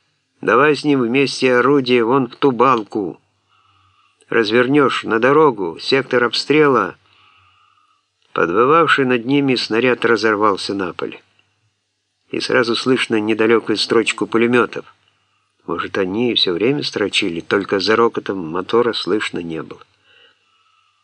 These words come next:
"Что случилось, комбат?" "Приказано занять оборону. Правее где-то немцы прорываются к своим. А наши танки? Танки впереди. В общем так, батарею я сам поставлю. Кустарник видишь?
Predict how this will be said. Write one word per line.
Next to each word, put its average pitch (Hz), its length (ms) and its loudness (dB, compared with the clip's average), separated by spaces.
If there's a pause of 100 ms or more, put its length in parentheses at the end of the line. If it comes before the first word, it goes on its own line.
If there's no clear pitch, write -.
(200)
"Что - 260 0
случилось, 139 580 2
комбат?" 120 540 -2 (340)
"Приказано 120 540 0
занять 123 340 0
оборону. 123 560 2 (200)
Правее 117 400 2
где-то 117 380 -2
немцы 131 400 0
прорываются 117 760 0
к - 80 -10
своим. 117 520 0 (800)
А 92 100 -2
наши 127 280 2
танки? 135 600 -2 (400)
Танки 107 380 -2
впереди. 131 640 2 (720)
В 73 100 -2
общем 123 320 0
так, 107 260 -2
батарею 117 560 2
я 113 120 0
сам 147 260 0
поставлю. 95 560 -2
Кустарник 117 640 -2
видишь? 135 540 -2